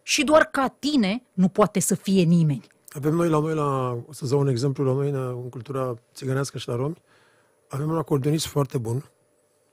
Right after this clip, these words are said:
Speaker 2: care el e foarte bun acordeonist și avem mii,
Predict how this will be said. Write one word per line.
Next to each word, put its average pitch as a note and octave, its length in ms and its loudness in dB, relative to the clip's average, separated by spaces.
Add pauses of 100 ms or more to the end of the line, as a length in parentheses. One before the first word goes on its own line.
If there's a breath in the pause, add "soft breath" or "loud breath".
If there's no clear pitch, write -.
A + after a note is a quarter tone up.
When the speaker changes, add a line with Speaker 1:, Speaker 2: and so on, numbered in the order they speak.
(720 soft breath)
Speaker 2:
care C3 180 -2
el C3+ 100 2
e C3+ 40 0
foarte D3 300 -4
bun C3+ 100 -6
acordeonist C3+ 440 -6
și - 80 -4
avem D#3+ 300 -4 (760)
mii, E3+ 560 -2